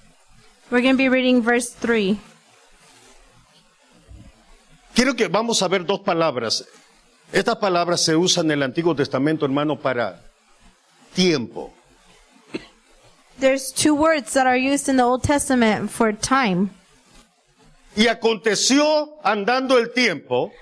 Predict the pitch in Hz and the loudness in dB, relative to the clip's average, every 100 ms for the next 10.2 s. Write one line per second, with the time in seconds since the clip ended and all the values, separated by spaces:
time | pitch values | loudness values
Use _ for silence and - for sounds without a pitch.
0 | - 262 285 285 - 330 381 392 392 330 | -2 2 2 2 0 0 0 0 0 0
1 | - 311 302 240 214 254 247 208 233 277 | 0 0 0 0 0 0 0 0 2 0
2 | 277 240 247 247 220 190 - 226 233 226 | 0 0 2 2 2 0 2 0 2 2
3 | 208 185 190 202 208 208 208 208 202 - | 2 0 0 0 2 2 2 0 -2 -10
4 | _ _ - - 220 214 180 - 190 208 | _ _ -8 0 2 2 0 -2 -2 0
5 | 208 202 190 196 - - 165 160 190 226 | 0 2 0 -4 -12 -4 -4 0 0 0
6 | - - 247 330 359 330 294 339 349 302 | -2 -6 -2 2 2 2 0 0 0 0
7 | 269 - 311 294 269 294 294 269 285 311 | -2 2 4 4 4 2 2 2 2 0
8 | 262 240 233 233 285 294 226 - - 240 | 0 2 2 0 2 2 2 -2 -4 -2
9 | 226 233 240 226 233 240 233 233 247 196 | 0 0 2 0 0 2 2 4 2 2
10 | 196 | 0